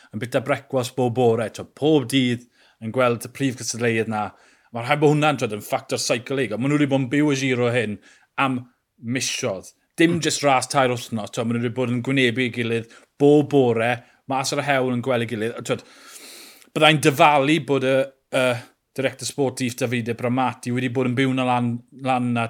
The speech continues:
Speaker 1: dy Remco. Ma'r berthynas na mor bwysig bod Bramati wedi bod na yn yn, t'wod, yn ychwanegol i'r, t'wod, hyfforddwyr sy 'na, byddai'n dyfalu bod Broma-, Bramati 'di bod 'na gyda Remco yn datblygu'r perthynas, fel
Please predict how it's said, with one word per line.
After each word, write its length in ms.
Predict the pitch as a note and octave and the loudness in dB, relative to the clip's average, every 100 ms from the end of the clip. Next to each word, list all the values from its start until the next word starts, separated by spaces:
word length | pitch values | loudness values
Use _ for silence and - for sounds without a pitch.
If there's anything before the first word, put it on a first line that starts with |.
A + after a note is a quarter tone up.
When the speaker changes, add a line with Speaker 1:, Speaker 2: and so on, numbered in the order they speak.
| - | -4
Speaker 1:
dy 140 | C#3+ B2 - _ - | -2 -2 -4 _ -6
Remco. 360 | B2 G2+ - | -6 -6 -6
Ma'r 140 | A2+ A#2 | -4 -4
berthynas 440 | C#3+ - D#3 D#3+ | -4 -2 -2 -2
na 160 | D3+ C3 | -2 0
mor 460 | B2+ C3 C3+ A#2+ G#2+ | 0 4 4 2 -2
bwysig 600 | B2 G#2+ - A2 F#2+ - - _ _ _ _ - | -4 -2 -2 -2 -4 -8 -20 _ _ _ _ -6
bod 160 | C3 A2+ | -4 -2
Bramati 520 | C3 C3 B2+ A2 - B2 | -2 0 0 -4 -6 -4
wedi 360 | B2+ B2 A#2+ | -2 -2 -4
bod 380 | A#2+ C#3 C3+ G#2+ | -2 0 0 0
na 160 | A2 G#2+ - - _ | -6 -6 -10 -20 _
yn 280 | C3+ B2 A#2 A#2 _ _ _ _ _ _ _ _ - | -2 -2 -2 -8 _ _ _ _ _ _ _ _ -8
yn, 120 | C#3+ C3 - - | -8 -8 -12 -10
t'wod, 200 | - - - | -10 -12 -10
yn 80 | C3 | -8
ychwanegol 520 | A#2+ D3+ C#3 A#2+ C3+ C3+ | -2 0 0 0 -2 0
i'r, 300 | C3+ C3 A#2+ | 0 0 -2
t'wod, 200 | - A2 A#2 | -8 -8 -2
hyfforddwyr 600 | C3+ C#3 A#2 G#2+ B2+ A2 | 4 4 4 -2 -2 -2
sy 140 | G#2+ | -6
'na, 200 | G2 G2 - _ - | -8 -10 -12 _ -4
byddai'n 220 | B2+ A#2+ | -2 0
dyfalu 360 | C3+ C3+ B2+ B2 | 0 2 2 0
bod 120 | B2+ A#2+ | -4 -2
Broma-, 280 | B2+ C3 B2+ - | -2 -2 -4 -4
Bramati 500 | C3 C3 G#2+ - A2+ | -2 -2 -4 -8 -8
'di 120 | A#2 | -4
bod 280 | C3+ C3 A#2+ | 2 2 2
'na 120 | A#2 G#2+ | -2 -2
gyda 260 | C3 A#2+ B2+ | -4 -2 -2
Remco 480 | B2+ G2+ - A2+ G2+ - _ - | -2 -4 -6 -4 -4 -4 _ -6
yn 120 | B2 | -2
datblygu'r 580 | C3 - C#3 B2 B2+ A#2 A#2+ | -2 -2 -2 -2 -2 -8 -8
perthynas, 500 | A#2 B2 G#2+ G2 - | -4 -2 -2 -6 0
fel 220 | C#3 B2+ | 2 2